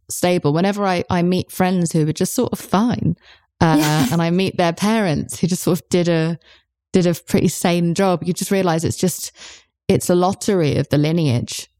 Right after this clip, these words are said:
Speaker 1: You know, how were
Speaker 2: Oh,
Speaker 1: they raised by their
Speaker 2: absolutely.
Speaker 1: parents? Like, everyone learned their shit. It's, it's, I mean, it's, pu-, I, I don't want children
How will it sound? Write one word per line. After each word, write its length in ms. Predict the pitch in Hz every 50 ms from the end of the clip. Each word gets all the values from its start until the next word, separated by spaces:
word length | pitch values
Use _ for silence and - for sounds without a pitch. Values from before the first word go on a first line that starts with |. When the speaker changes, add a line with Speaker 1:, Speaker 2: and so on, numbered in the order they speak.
| _ -
Speaker 1:
You 80 | 165
know, 180 | 151 139 143 156
how 280 | 143 - - 185 175
were 60 | 170 170
Speaker 2:
Oh, 20 |
Speaker 1:
they 180 | 147 170 180 180
raised 400 | 170 170 165 160 160 160 165 175
by 160 | 180 190 190
their 140 | 190 208 214 214 180
Speaker 2:
absolutely. 120 | 175 175
Speaker 1:
parents? 420 | 156 151 151 139 139 135 147 - 156
Like, 100 | 151 - _ -
everyone 600 | 190 202 190 196 208 202 190 185 180 175 175 175
learned 320 | 175 170 170 170 170 165
their 160 | - 165 160
shit. 260 | 147 - - 165 - -
It's, 160 | 165 - -
it's, 200 | 170 180 170 - -
I 60 | 180
mean, 140 | 180 170 165
it's, 100 | - -
pu-, 180 | - - - - - - - - - - _ _ _ _
I, 220 | - 202 214 214 208
I 160 | - 208 208
don't 140 | 208 220 185
want 160 | 180 180 -
children 520 | - 208 185 175 - 165 160 165 156 165